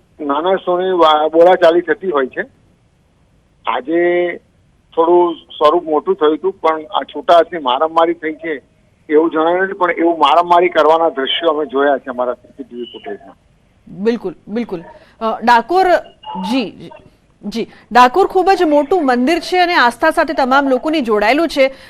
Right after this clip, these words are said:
Speaker 2: આપ શું તમામ ભક્તોને અપીલ કરશો ચેનલના માધ્યમથી? આ પ્રકારની ઘટના જો બને તો તે યોગ્ય નથી. આપની શું અપીલ ભક્તોને?
Speaker 1: આપના દ્વારા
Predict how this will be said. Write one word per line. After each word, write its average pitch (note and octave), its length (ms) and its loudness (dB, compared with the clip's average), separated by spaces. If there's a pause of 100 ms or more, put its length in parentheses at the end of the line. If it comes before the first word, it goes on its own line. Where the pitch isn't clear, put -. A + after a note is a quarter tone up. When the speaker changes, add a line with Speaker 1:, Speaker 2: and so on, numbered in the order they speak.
Speaker 2:
આપ D#4 260 4
શું F4+ 260 0
તમામ D#4 360 2
ભક્તોને D4+ 680 0 (140)
અપીલ D#4+ 360 0
કરશો C#4+ 360 0
ચેનલના C4+ 420 2
માધ્યમથી? A#3+ 500 0
આ B3+ 100 6
પ્રકારની C#4 400 0
ઘટના A#3+ 420 0
જો C4 180 4
બને B3 340 4
તો C4+ 120 -4
તે C4+ 320 2 (240)
યોગ્ય B3 480 2
નથી. D4 320 0
આપની C#4+ 400 0
શું D#4 160 2
અપીલ C4+ 220 -2
ભક્તોને? G#3 420 -6 (1080)
Speaker 1:
આપના F3+ 540 0
દ્વારા E3+ 520 6